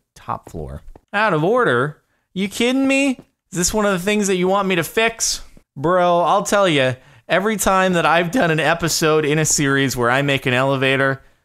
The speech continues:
nobody watches it. Well, some people watch it, but it's, like,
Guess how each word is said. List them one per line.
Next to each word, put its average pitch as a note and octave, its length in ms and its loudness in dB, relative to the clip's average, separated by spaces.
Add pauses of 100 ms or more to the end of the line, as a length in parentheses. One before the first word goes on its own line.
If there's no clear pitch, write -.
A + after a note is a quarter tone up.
(200)
nobody G#3+ 440 2
watches D#3+ 540 0
it. A2 320 -4 (280)
Well, G#2+ 240 -4 (160)
some C3 200 -6
people G2 260 -8
watch E2 280 -6
it, F2 200 -8
but F#2 220 -6 (160)
it's, - 140 -10
like, A#2 260 -4